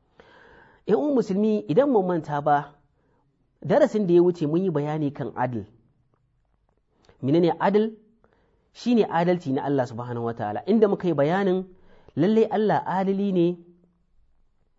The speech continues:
kuma cikin komi Allah adali ne, cikin komi. Babu wani sashi wanda za ka gani wai Allah subhanahu wa ta'ala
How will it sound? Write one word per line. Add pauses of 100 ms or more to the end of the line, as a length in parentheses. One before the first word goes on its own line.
(340)
kuma
cikin
komi
Allah
adali
ne, (600)
cikin
komi. (760)
Babu
wani
sashi
wanda
za
ka
gani
wai (100)
Allah
subhanahu
wa
ta'ala